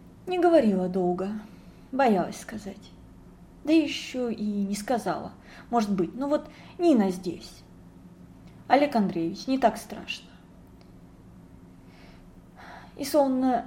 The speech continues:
и вдруг словно ударила. «Замуж я выйду скоро, Сергунька». «За кого?» спрашивает он машинально. «За Никодима», говорит мама и поправляется.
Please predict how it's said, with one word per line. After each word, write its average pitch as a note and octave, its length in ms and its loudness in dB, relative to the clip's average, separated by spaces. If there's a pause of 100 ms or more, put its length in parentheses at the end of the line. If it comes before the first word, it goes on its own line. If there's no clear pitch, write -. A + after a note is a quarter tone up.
(120)
и B3+ 80 -6
вдруг A3+ 200 -4
словно D4 380 -2
ударила. G3+ 680 -2 (460)
«Замуж E4 380 6
я A3 160 2
выйду F#3+ 240 0
скоро, F#3+ 340 -8
Сергунька». F#3+ 640 -8 (1400)
«За G3+ 280 -2 (140)
кого?» G3 520 -2 (680)
спрашивает G3 1000 -6
он G3 120 -4
машинально. G3 560 -6 (2250)
«За C4 140 2
Никодима», A3 680 0 (1300)
говорит A3+ 300 -6
мама A3+ 320 -2
и C#4+ 40 -12
поправляется. A3 680 -6